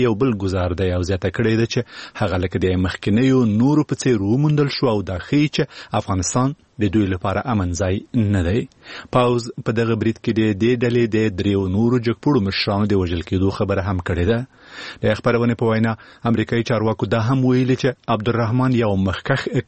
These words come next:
کاندید و چې د ابو سعید له وژل کېدو وروسته په افغانستان کې د داعش د ډلې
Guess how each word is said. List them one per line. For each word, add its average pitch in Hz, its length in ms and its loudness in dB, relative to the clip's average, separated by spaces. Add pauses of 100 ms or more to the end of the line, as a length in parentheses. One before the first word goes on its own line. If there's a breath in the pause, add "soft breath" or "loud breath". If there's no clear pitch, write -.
کاندید 92 340 -2
و 147 100 -2
چې 165 140 0
د 127 180 -2
ابو 92 220 -4
سعید 127 420 0
له 147 140 2
وژل 92 320 -2
کېدو 98 320 0
وروسته 156 340 0
په 147 120 -2
افغانستان 143 440 -2
کې 151 80 0 (420 loud breath)
د 95 300 0
داعش 98 320 0
د 110 180 -2 (220)
ډلې 113 220 2